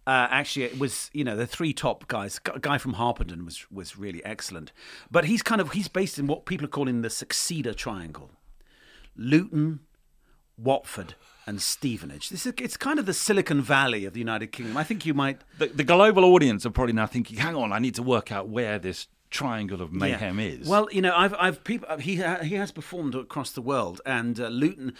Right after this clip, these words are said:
Speaker 1: For those in the U K, you know, Lu-, London Luton Airport, as we call it.
Speaker 2: Yep.
Speaker 1: Uh, you know, that's a cent-, it's
Speaker 2: Not
Speaker 1: mu-,
Speaker 2: far from here.
Speaker 1: Not far from here. You know, real ley lines, real energy there going on.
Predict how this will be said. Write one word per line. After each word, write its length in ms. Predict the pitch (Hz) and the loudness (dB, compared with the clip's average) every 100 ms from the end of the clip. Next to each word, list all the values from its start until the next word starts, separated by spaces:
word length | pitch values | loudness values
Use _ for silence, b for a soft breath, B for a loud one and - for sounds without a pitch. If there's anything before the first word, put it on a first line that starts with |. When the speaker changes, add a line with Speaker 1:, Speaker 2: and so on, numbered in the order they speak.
| B | B
Speaker 1:
For 80 | - | -6
those 200 | 202 202 | 0 0
in 80 | 165 | 2
the 60 | 147 | 2
U 120 | 147 | 2
K, 180 | 151 123 | 2 2
you 120 | 113 | 2
know, 140 | 110 B B B | 0 B B B
Lu-, 300 | 147 190 262 - | 0 0 0 0
London 420 | 151 196 147 127 | 4 4 4 4
Luton 340 | 127 139 117 | 4 2 2
Airport, 380 | 120 120 - 92 | 0 0 -4 -8
as 100 | - | -8
we 80 | 110 | -8
call 280 | - 104 80 | -8 -8 -8
it. 140 | 82 | -4
Speaker 2:
Yep. 160 | 80 - | -4 -2
Speaker 1:
Uh, 440 | 120 107 101 107 - | -2 -2 -2 -6 -6
you 200 | 147 131 | -2 -2
know, 120 | 101 | -4
that's 180 | 110 - | -6 -6
a 40 | 180 | -4
cent-, 280 | - 180 | -2 -2
it's 100 | 147 | 4
Speaker 2:
Not 120 | 208 185 | 4 8
Speaker 1:
mu-, 40 | |
Speaker 2:
far 160 | 220 190 | 8 8
from 140 | 185 | 6
here. 180 | 196 254 - | -4 -4 0
Speaker 1:
Not 180 | 202 - | 0 2
far 180 | 214 | 0
from 160 | 180 185 | 2 0
here. 140 | 185 180 | -2 -2
You 100 | 170 | -2
know, 120 | 160 | -2
real 280 | 147 190 170 | 2 0 2
ley 220 | 160 170 | 2 4
lines, 320 | 156 135 131 | 2 0 -2
real 200 | 180 185 - | -2 -4 0
energy 380 | 151 151 120 | 4 4 2
there 260 | 98 82 73 | -6 -8 -10
going 240 | 85 113 113 | -6 -4 -2
on. 180 | 110 | -4